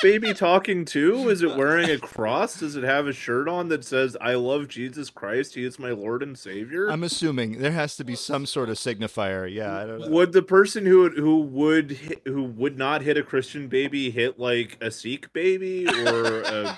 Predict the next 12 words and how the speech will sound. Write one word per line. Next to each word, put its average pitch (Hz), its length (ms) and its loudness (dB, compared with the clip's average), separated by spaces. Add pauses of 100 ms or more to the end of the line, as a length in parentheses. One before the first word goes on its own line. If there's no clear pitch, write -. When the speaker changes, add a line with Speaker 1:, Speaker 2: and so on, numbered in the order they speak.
Speaker 2:
<laughs> 107 100 -10
Speaker 1:
Jewish 139 420 -6
baby 170 480 -2 (160)
or 107 120 -4
a - 100 -4
Muslim 170 420 -8
baby? 180 320 -4 (160)
Is 156 140 -4
it 151 100 -6
spe-, - 140 -6 (160)
a 143 60 -2
Scientologist 156 1000 0